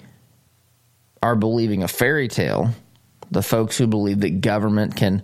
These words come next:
solve all problems, right? The people who believe that anytime there's a problem, we gotta get the government involved. The government gets its experts together.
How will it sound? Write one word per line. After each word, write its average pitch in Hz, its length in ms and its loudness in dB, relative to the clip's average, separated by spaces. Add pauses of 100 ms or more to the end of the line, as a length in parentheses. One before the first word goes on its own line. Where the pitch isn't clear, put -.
(300)
solve 107 520 0
all 98 260 2
problems, - 760 -2 (1300)
right? 98 160 2
The 101 80 -2
people - 280 -2
who 117 160 2
believe 101 580 0
that 98 380 -2 (320)
anytime 123 540 0
there's 110 180 0
a 101 40 -2
problem, 104 520 0
we 107 100 2
gotta 101 220 0
get 101 160 -4
the 98 80 -2
government 127 500 2
involved. 107 460 0
The 104 40 0
government 110 460 0
gets 98 160 -2
its 95 220 -6
experts 135 480 -2
together. 117 640 0